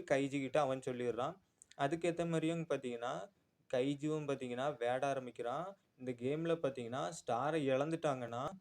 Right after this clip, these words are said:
அவங்க வந்து தோத்துருவாங்க. பதிமூணு கார்டு இருக்கும். பதிமூணு கார்டு. அது மட்டும் அவங்க கையில பணம் இருக்கு பாத்தீங்களா, அந்த பணத்தை வச்சு இந்த கேம்ல பாத்தீங்கன்னா கார்டும் வாங்கலாம். மத்தவங்க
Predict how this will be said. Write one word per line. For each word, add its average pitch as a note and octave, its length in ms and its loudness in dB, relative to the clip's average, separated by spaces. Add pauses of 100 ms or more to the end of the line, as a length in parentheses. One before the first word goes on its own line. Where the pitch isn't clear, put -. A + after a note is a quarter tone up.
(280)
அவங்க A#2+ 220 -2
வந்து B2 220 0
தோத்துருவாங்க. C3 600 0 (560)
பதிமூணு C#3+ 500 2
கார்டு D3 320 4
இருக்கும். C3+ 300 0 (120)
பதிமூணு C#3+ 500 0
கார்டு. B2 300 4
அது C3 260 2
மட்டும் F#3 360 2
அவங்க D#3 280 6
கையில D#3+ 260 4 (120)
பணம் E3+ 320 6
இருக்கு D3+ 200 4
பாத்தீங்களா, B2+ 480 2 (460)
அந்த C3 260 0
பணத்தை E3 500 2
வச்சு C#3 400 0
இந்த E3 260 0
கேம்ல D3 360 0
பாத்தீங்கன்னா C3+ 460 -4
கார்டும் C#3 500 4
வாங்கலாம். A#2+ 420 -2 (420)
மத்தவங்க D#3 460 4